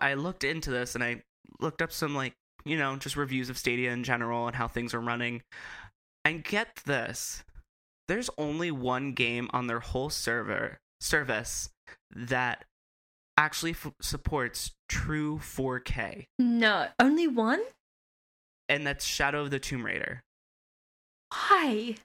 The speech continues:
Speaker 1: Everything else runs at fourteen forty p and is upscaled to four K, so it's not true four K,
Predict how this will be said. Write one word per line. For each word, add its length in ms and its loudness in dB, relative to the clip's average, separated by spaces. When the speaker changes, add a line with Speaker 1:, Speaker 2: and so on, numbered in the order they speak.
Speaker 1:
Everything 720 0
else 420 -2
runs 380 -4
at 240 -2
fourteen 560 -4
forty 360 -4
p 320 -6
and 120 -2
is 120 -8
upscaled 540 -2
to 80 -8
four 280 -4
K, 340 -4
so 200 -4
it's 120 -10
not 200 -2
true 180 -4
four 260 -4
K, 380 -2